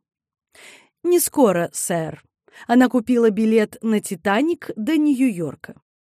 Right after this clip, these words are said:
Он вспомнил злость и разочарование, терзавшие его в поезде на пути в Саутгемптон.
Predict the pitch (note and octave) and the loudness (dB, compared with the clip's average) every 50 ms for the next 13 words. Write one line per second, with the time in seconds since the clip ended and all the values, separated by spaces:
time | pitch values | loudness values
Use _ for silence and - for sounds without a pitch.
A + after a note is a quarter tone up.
0 | _ _ _ _ _ _ _ _ _ _ _ _ _ _ _ - D4 D4 D4 C#4 | _ _ _ _ _ _ _ _ _ _ _ _ _ _ _ 0 2 2 2 0
1 | - - - - D#4 D4+ C#4 B3+ A#3+ A#3 A3 G#3+ G3+ G#3 B3 C4+ B3+ A3 - - | -2 -6 -6 -2 0 2 2 2 0 0 -2 -4 -4 -2 0 0 0 0 -2 -4
2 | G#3+ G#3 G#3 G3+ G3+ G#3 - - A3 G#3 G#3+ A3+ B3+ C#4 C4 A#3 A3 G#3 G#3 F#3+ | -4 -4 -4 -4 -4 -6 -6 -6 -4 -4 -2 -2 -2 -2 -2 -2 -2 -4 -4 -4
3 | - G#3+ G#3 G#3+ A3 A#3 A3+ A3 - - G#3 G3+ G3+ G3 G#3 G#3+ G#3+ G#3+ G3 - | -4 -6 -4 -2 -2 -2 -4 -4 -6 -8 -8 -6 -6 -4 -4 -2 -2 -2 -4 -6
4 | - - B3+ B3+ A3+ G#3 F#3+ E3+ F3 F#3+ F#3+ G3 F#3 - G3 G#3 - - G#3+ G3 | -8 -6 -4 -2 -2 -2 -4 -6 -8 -8 -8 -8 -8 -8 -10 -10 -10 -10 -10 -10
5 | - - - G3 F#3+ F#3+ F#3+ E3+ F3+ F3 G#3 G3 F3+ D#3+ - - - D3+ E3 | -10 -8 -6 -6 -6 -6 -8 -10 -8 -8 -6 -6 -8 -10 -12 -16 -18 -18 -18